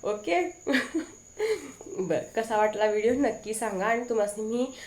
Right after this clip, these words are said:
प्रात्यक्षिकाचा एक व्हिडिओ उद्या आणून लगेच, अं, आणीन कदाचित.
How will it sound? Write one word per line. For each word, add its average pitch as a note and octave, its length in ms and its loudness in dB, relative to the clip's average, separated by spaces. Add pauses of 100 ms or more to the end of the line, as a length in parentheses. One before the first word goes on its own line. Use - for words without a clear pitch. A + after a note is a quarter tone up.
(160)
प्रात्यक्षिकाचा B3 920 0
एक A#3+ 120 -2
व्हिडिओ A#3 300 2
उद्या G3 260 0
आणून G3+ 680 -2
लगेच, F#3+ 640 -6
अं, G#3+ 760 -4 (180)
आणीन G#3 340 -4 (420)
कदाचित. F3+ 400 -12